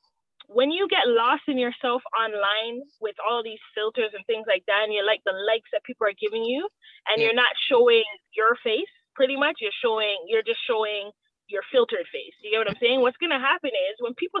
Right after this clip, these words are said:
Speaker 1: see you in person and you're not getting the same attention, you're gonna feel like, "Oh, I'm ugly, I'm this, I'm that." You gotta start accepting yourself for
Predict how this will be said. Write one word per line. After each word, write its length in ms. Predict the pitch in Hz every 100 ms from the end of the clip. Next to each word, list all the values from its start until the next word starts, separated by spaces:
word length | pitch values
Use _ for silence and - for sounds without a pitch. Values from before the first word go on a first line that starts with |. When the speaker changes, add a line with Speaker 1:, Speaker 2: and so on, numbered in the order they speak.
| 320
Speaker 1:
see 60 |
you 120 | 320 262
in 80 | -
person 380 | 311 320 294 262
and 80 | 240
you're 80 | 247
not 180 | 262 -
getting 140 | 247
the 100 | 247 269
same 120 | 233
attention, 420 | - 269 262 240
you're 120 | 226 233
gonna 180 | 226 -
feel 100 | 214
like, 160 | 185
"Oh, 160 | 202 185
I'm 180 | 175 151
ugly, 300 | 190 - 165
I'm 120 | 185
this, 120 | - -
I'm 80 | -
that." 160 | - 403 - - -
You 100 | 262
gotta 100 | 349
start 160 | 392 320
accepting 460 | 294 - 277 294 254
yourself 400 | 240 - 220 -
for 400 | 226 208 175 165